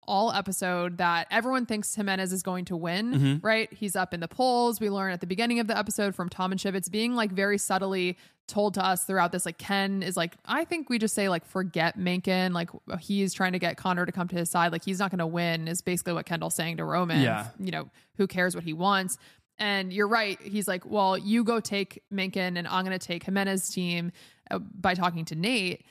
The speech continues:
Speaker 2: Right.
Speaker 1: um, with his connection to Gil as well, because Kendall thinks that's who's going to win. He wants to make sure that he is on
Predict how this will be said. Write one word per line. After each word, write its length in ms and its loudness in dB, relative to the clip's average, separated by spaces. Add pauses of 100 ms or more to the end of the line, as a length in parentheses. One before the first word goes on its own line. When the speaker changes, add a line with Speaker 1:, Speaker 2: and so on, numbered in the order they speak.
(100)
Speaker 2:
Right. 160 2
Speaker 1:
um, 400 0 (140)
with 140 -2
his 120 -2
connection 320 -4
to 100 -6
Gil 280 0
as 120 -2
well, 240 4
because 640 2
Kendall 300 -2
thinks 280 -6
that's 220 -2
who's 160 -6
going 220 -6
to 80 -6
win. 300 -4
He 120 -6
wants 220 -4
to 320 -4
make 160 -8
sure 120 -6
that 120 -8
he 260 -6
is 100 -6
on 300 -6